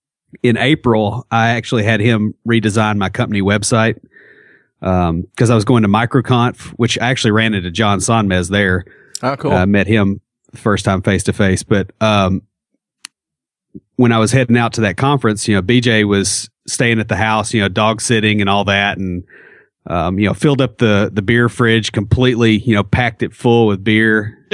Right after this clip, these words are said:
Speaker 1: and, uh,
Speaker 2: <laughs> Ha.
Speaker 1: you know, gave him that website project to do. And
Speaker 2: Yeah.
Speaker 1: yeah.
Speaker 2: That's awesome.
Speaker 1: He knocked it out. And then I started, see, I got a call from a client, I think right after I got back,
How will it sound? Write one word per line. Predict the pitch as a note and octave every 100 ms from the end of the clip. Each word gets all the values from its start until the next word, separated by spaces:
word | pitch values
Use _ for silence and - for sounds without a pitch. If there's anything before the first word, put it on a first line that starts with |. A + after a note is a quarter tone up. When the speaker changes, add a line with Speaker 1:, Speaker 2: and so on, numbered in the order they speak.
| -
Speaker 1:
and, | G2+ G2 F#2+ F#2+ F#2
uh, | F#2+ F#2 F2+ - - -
Speaker 2:
<laughs> | - - -
Ha. | C#3+ C3+
Speaker 1:
you | B2
know, | G#2
gave | G#2 B2
him | A#2
that | A#2 G2+
website | A2 A2 B2 A2+
project | - A#2 A#2
to | -
do. | G#2 A2 A#2
And | G#2 F2 - _ _ _ _ _ -
Speaker 2:
Yeah. | G#2 G2+
Speaker 1:
yeah. | G#2+ F#2 F#2+ - _ _
Speaker 2:
That's | - G#2+ G#2
awesome. | F#2 F#2 F2
Speaker 1:
He | C3+
knocked | C3 A#2 A#2
it |
out. | G#2 G#2 G#2+ - _ -
And | G#2+
then | A2+ A2+
I |
started, | A2 - B2 A2+ G2+ -
see, | - A#2+
I | G#2+
got | A2+
a |
call | A2 B2+ B2
from | A#2 G#2
a |
client, | - A#2 A2 A#2 -
I | G#2+
think | B2+ A#2+
right | A2 G#2+
after | A2 G#2
I | G#2+
got | G#2 E2+
back, | G#2 G#2 A2+ -